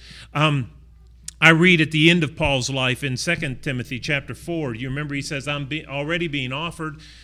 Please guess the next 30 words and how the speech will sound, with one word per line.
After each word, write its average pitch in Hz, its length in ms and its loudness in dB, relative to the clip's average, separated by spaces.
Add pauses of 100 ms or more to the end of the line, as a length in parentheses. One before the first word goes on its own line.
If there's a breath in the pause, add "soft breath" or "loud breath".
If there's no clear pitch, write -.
(120)
The 135 100 -8
time 170 300 -4
of 160 60 -4
my 156 140 -4
departure 165 600 -4
is 131 140 -4
at 131 100 -4
hand." 175 460 -2
He's 151 180 -6
about 160 260 -2
to 156 80 -6
be 135 120 -2
killed 170 460 -2
by 127 140 -2
Nero. 175 560 -2 (320 loud breath)
He 160 120 0
said, 156 260 2
"I've 170 360 0
fought 175 440 -2
a 170 40 -2
good 151 280 -4
fight. 170 480 -6
I've 151 200 -4
finished 160 520 -4
the 127 40 -10
course. 160 460 -4
I've 156 320 -6
kept 156 300 -6
the 160 80 -8
faith. 131 540 -8